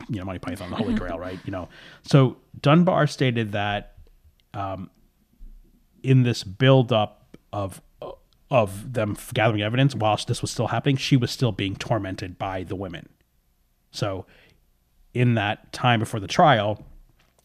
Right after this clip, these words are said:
Speaker 1: she said she would wake up and there were bracelets on her with strange knots,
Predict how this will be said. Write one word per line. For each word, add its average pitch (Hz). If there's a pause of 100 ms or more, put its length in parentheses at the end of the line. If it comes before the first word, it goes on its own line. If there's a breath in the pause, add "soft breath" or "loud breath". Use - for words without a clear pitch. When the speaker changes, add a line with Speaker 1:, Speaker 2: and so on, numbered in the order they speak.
(120)
Speaker 1:
she -
said -
she 135
would 110
wake 120
up 123
and 113
there 110
were 98
bracelets 113
on 113
her 120
with 101 (200)
strange 110
knots, 101